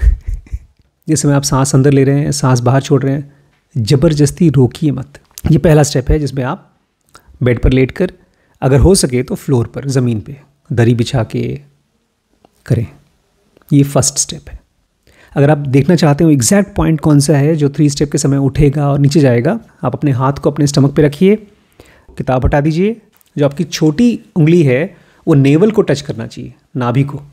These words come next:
देखिए, ये नीचे का एरिया जाएगा नाभि के पास, तो ये इंडेक्स फिंगर यहाँ पर जो पेट का एरिया है, वही पॉइंट ऊपर जाना चाहिए। वो है exactly हमारे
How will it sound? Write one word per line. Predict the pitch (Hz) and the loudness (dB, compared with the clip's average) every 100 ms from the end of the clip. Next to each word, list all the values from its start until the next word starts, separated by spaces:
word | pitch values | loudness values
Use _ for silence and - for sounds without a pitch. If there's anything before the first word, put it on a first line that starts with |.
| - | -2
देखिए, | 127 127 113 - - - - - | 0 2 0 -2 -14 -20 -12 -2
ये | 147 | 2
नीचे | 143 156 | 2 2
का | 160 | 0
एरिया | 143 151 240 - _ - | 0 -2 -4 -10 _ -12
जाएगा | 139 120 131 | -4 -2 -2
नाभि | 170 113 123 | -4 -4 -4
के | 139 | -4
पास, | 123 135 - _ _ _ _ _ | -6 -8 -12 _ _ _ _ _
तो | 170 | -2
ये | 135 123 | 2 2
इंडेक्स | 110 - 139 147 | 0 -2 0 0
फिंगर | - 151 175 185 - _ _ _ _ _ _ _ _ - | -2 0 -2 -4 -16 _ _ _ _ _ _ _ _ 0
यहाँ | 143 143 160 | 2 2 0
पर | 147 113 - _ _ _ _ - | -2 -6 -8 _ _ _ _ -8
जो | 127 131 | -2 -2
पेट | 120 139 131 | 0 -2 0
का | 143 | 0
एरिया | 120 123 | 0 -2
है, | 135 202 - _ - | -2 -6 -10 _ -4
वही | 143 156 226 | 0 2 2
पॉइंट | 160 139 151 | 0 -4 -6
ऊपर | 139 139 | -4 -4
जाना | 120 110 | -4 -6
चाहिए। | 113 120 | -10 -6
वो | 151 | -4
है | 175 190 | -2 -2
exactly | 151 160 165 190 208 | 0 -2 0 -4 -4
हमारे | 151 139 147 147 | -2 0 0 -4